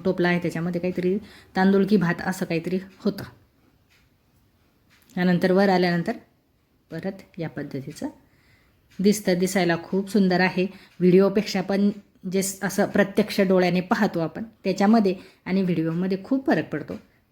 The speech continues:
तर, अ, समोर जाऊन पाहण्यात जी मजा आहे तीच खरी. इकडे यांचा फोटो काढायचा होता.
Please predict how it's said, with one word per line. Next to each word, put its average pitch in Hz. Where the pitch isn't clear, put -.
तर, 170
अ, 180
समोर 202
जाऊन 208
पाहण्यात 190
जी 165
मजा 170
आहे 175
तीच -
खरी. 139
इकडे 175
यांचा 170
फोटो 175
काढायचा 175
होता. 170